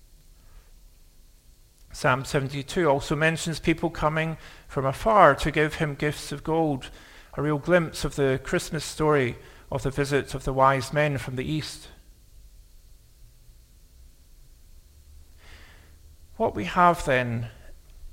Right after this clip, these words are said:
in the account in chapter one of Luke's Gospel is something that is most unique, the most unique event in history,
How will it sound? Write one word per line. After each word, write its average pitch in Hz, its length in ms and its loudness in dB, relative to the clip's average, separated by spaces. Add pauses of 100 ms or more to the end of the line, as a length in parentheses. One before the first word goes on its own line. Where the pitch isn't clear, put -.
(300)
in 139 180 -6
the 139 260 -2
account - 720 0 (520)
in 131 240 -2
chapter 160 400 2
one 151 260 2
of 135 160 -4
Luke's - 240 -4
Gospel 180 800 0 (640)
is 160 460 -2 (240)
something 202 640 -2
that 151 240 -4
is - 320 -8
most 165 480 -6
unique, 143 540 -8 (580)
the 147 100 -4
most 180 300 -2
unique 170 300 -2
event 143 580 -2
in 135 180 -4
history, 113 680 -6